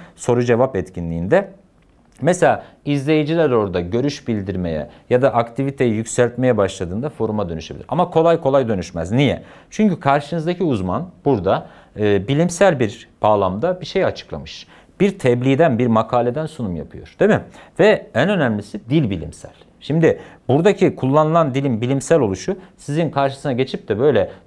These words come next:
doğaçlama yolla görüş bildirmenizi çok doğru oluşturmaz. Bu yüzden sevgili arkadaşlar, sempozyum bu bilimsellikten kana-, kaynaklı kolay kolay foruma ne yapmaz? Dönüşmez. Şimdi açık oturumda da sürecin hem içinde hem dışında,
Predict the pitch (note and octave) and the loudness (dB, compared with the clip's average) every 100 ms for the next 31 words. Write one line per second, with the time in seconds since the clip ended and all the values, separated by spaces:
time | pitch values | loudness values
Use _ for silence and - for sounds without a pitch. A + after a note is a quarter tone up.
0 | - B2+ C3+ - C#3 D#3+ A2+ F2+ E2+ D2+ | 0 2 2 -2 -6 -2 -2 -2 -2 -6
1 | - A#2+ C#3+ - A#2+ F#2 F#2 F2 F#2 C#3+ | -4 -2 -2 -4 -6 -4 -4 -4 -6 -6
2 | - C#3+ - G#2+ G#2+ D#3 F3+ - - G#2+ | -4 -4 -2 0 2 0 -4 -6 -2 0
3 | G2 - D2 C2 - - G#3 F#3+ G#2+ F#2+ | -2 -10 -14 -14 -10 0 4 4 4 0
4 | - - C3+ G#2+ F2 E2 D2+ D2+ - D2+ | -2 -2 0 2 0 0 -6 -10 -12 -6
5 | - C#3 C#3 F3+ B2 G#2+ F3 - - - | 0 0 2 0 2 0 -2 -8 -10 -4
6 | D#3 C#3 C#3+ C#3 D3 C#3+ D3 D3+ D#3 D#3 | -2 0 0 2 2 2 -2 -4 -4 -4
7 | G2 F#2 - F2 E2+ E2+ - D#3+ - B2+ | -4 -4 -4 -6 -4 -6 -8 -6 -2 2
8 | D3 - F#2 E2+ - B2 G#2 A2+ C#3+ - | 2 0 -4 -6 -4 -4 -2 -2 -2 -4
9 | D3 F3 - _ G2 E2+ - - - - | -6 -10 -12 _ -4 -4 -6 -14 -16 -18
10 | - _ - - - - - A3 E3 - | -20 _ -20 -20 -20 -6 2 4 4 2
11 | - - B2 A3 G#3 F3 F3+ F3+ F3+ C3+ | -4 -4 -2 2 2 2 2 4 4 4
12 | F#2 - - D3+ D#3+ D#3 F3+ B2 E3+ F3 | 2 -4 -6 2 2 2 -4 -4 -4 -4
13 | - _ - B2 C#3+ C3+ A2+ C#3+ D3+ C3 | -10 _ -16 -8 -4 0 0 0 -2 -4
14 | - C3 B2 | -4 0 0